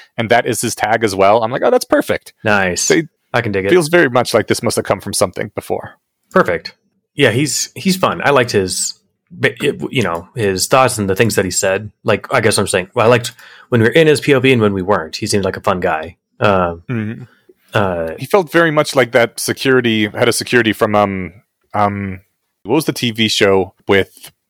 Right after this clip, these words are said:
Speaker 1: Parks and Rec guy with the mustache? Awesome dude. What's his name?
Speaker 2: Oh, uh, Nick Offerman.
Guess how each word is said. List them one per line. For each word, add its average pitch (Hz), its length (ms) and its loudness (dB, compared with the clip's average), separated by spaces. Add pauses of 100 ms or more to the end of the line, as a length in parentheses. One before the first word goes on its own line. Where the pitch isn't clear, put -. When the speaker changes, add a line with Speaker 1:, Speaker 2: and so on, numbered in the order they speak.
(160)
Speaker 1:
Parks - 260 -2
and 135 80 -2
Rec 123 160 2
guy 98 320 0 (280)
with 107 100 -6
the 120 80 -10
mustache? 120 500 0
Awesome 127 260 0
dude. 98 200 -2
What's 127 140 0
his 160 100 4
name? 156 180 2
Speaker 2:
Oh, 95 340 -4
uh, 98 160 -4
Nick 117 180 2
Offerman. 85 580 -2